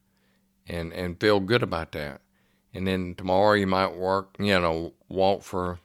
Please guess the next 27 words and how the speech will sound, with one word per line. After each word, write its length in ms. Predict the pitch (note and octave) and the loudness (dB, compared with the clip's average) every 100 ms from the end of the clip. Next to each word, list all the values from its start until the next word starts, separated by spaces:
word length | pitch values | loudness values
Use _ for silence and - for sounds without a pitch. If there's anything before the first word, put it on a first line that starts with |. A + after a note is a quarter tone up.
| _ | _
fifteen 500 | - G#2 - C#3+ C#3 | 0 0 4 2 4
minutes 440 | E2+ C2+ - - - _ _ _ _ _ | 0 -4 -10 -14 -16 _ _ _ _ _
and 140 | G2 G2 | -8 -2
just 420 | A2 - E2+ E2 | -2 -2 -8 0
build 340 | G#2 G#2 G#2 | 2 2 0
up 320 | B2 C3+ - | -2 -2 -6
to 160 | F2+ D#2 | -10 -8
it. 140 | D2+ | -6
That's 220 | F#2+ G2 - | -8 -8 -4
what 120 | G2+ | -2
old 200 | G2 E2+ | 0 0
Zig 280 | G2 G2+ F2 | 0 0 -2
Ziglar 520 | G2 A2 G2+ E2 E2 | -2 -2 -2 -4 -6
said 280 | - F#2 G2 | -6 -6 -4
he 160 | A2 | -4
did 340 | F#2 E2+ F2+ F2 | -4 -4 -4 -6
when 220 | F2 E2+ | -8 -6
he 160 | G#2+ | -4
was, 320 | G2 E2+ - - _ _ _ - | -4 -4 -8 -14 _ _ _ -14
if 80 | |
you 60 | E2 | -8
know 200 | E2+ E2 | -6 -6
Zig 300 | D#2 E2+ D2+ | -8 -10 -10
Ziglar, 400 | F#2 F#2+ F2 F2 - _ - | -8 -8 -8 -12 -14 _ -10
when 240 | F#2 F2 | -6 -4
he 180 | F2+ A2 | 0 0
was 500 | F#2+ F2 D#2 - | 2 0 -2 -10